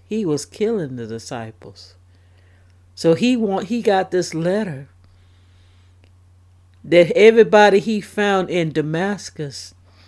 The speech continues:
that was naming the name of Jesus, he was gonna bring 'em back bound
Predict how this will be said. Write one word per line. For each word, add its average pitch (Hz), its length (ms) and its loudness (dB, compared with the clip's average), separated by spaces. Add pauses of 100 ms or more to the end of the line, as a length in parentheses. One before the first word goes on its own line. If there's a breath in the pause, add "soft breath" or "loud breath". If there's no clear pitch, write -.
(240 soft breath)
that 180 180 6
was 160 200 6
naming 185 420 0
the 156 100 0
name 165 380 -2
of 139 180 -6
Jesus, 139 840 -8 (720 soft breath)
he 214 160 -2
was 185 180 2
gonna 160 300 0
bring 170 240 -2
'em 160 180 -2
back 160 240 -2
bound 127 760 -8